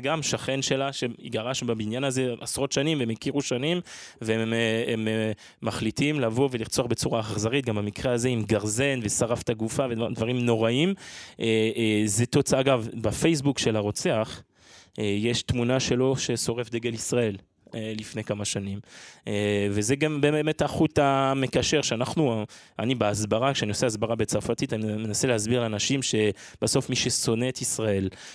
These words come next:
אה, מי שכביכול עבור ההגנה על הפלסטינים תוקף את ישראל, למעשה זה בעצם אנטישמים.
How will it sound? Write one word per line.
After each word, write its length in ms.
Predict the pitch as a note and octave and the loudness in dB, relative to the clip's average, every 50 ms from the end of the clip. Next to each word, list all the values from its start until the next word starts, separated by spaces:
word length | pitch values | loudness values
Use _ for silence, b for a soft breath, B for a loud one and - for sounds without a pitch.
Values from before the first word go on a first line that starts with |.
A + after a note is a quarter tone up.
| B B | B B
אה, 140 | - G#2+ G#2 G2+ | -6 -4 -4 -2
מי 140 | G#2+ A2+ A2+ | -2 -2 -2
שכביכול 1300 | - - - B2+ A#2 A2+ A2+ G#2+ - - - - - C3+ B2 G#2+ - A#2+ G#2+ G2+ F#2+ - D3 D3 D3 C#3 | -2 0 0 2 2 2 2 0 -4 -8 -8 -2 0 0 2 4 2 2 2 2 4 6 6 6 6 6
עבור 400 | B2 A#2 A2 A#2+ C3+ C#3 B2+ A#2+ A2+ | 4 4 4 4 6 6 4 4 2
ההגנה 580 | A2 G#2+ G#2+ G#2+ A2 A2 A#2 A2 A2 A#2+ C3+ C3+ | 2 2 0 0 0 0 -2 -2 0 -2 -2 -2
על 80 | B2+ | -2
הפלסטינים 760 | A2 - - A#2 A2 G#2+ G2+ - - C#3 C3+ C3 B2+ A#2 A2 B B B B - | -4 -4 -2 -2 -2 -2 -2 -2 0 0 0 0 0 -4 -6 B B B B -6
תוקף 340 | - A#2+ - - D3+ C#3+ - | -4 -2 0 0 -2 -2 -2
את 120 | B2+ - | -4 -4
ישראל, 240 | B2 A#2 - C#3 C3 A#2+ | -4 -2 -2 -2 -2 -2
למעשה 420 | A2 G#2+ G2+ G2 - C3+ B2 A#2+ | -4 -4 -4 -4 -4 -4 -4 -4
זה 100 | A2+ G#2+ | -4 -4
בעצם 300 | G2+ G#2+ - - A2+ G#2+ | -4 -4 -4 -6 -6 -6
אנטישמים. 600 | G2+ G2 - A2 - - - A#2+ A2+ G#2+ F#2+ | -6 -6 -4 -4 -2 0 0 0 0 0 -2